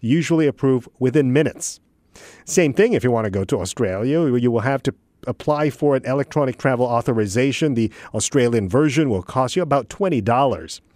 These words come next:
Again, for both Canada and Australia, apply on your own online to save money and safeguard your passport information as well. Now, I was told by several Muslim friends that, uh, they were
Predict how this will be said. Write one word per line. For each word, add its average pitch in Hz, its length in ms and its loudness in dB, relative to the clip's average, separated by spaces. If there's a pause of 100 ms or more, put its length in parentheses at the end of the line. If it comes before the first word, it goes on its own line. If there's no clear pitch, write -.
(560)
Again, 175 500 2
for 175 120 0
both 147 300 2
Canada 156 540 0
and 131 140 2
Australia, 139 560 0
apply 143 520 -2
on 139 260 0
your 135 160 0
own 131 300 0 (100)
online 120 480 0
to 107 80 -6
save 101 280 -2
money 113 380 0
and 107 180 -4
safeguard 117 460 -2
your 104 80 0
passport 113 440 -2
information 101 600 -2
as 90 120 -8
well. 104 280 2 (760)
Now, 151 260 2
I 165 240 2
was 254 240 0
told 110 360 0
by 110 100 0
several 117 460 0
Muslim 147 440 0
friends 104 520 -4 (440)
that, 135 440 0
uh, 131 380 2
they 117 280 0
were 139 460 2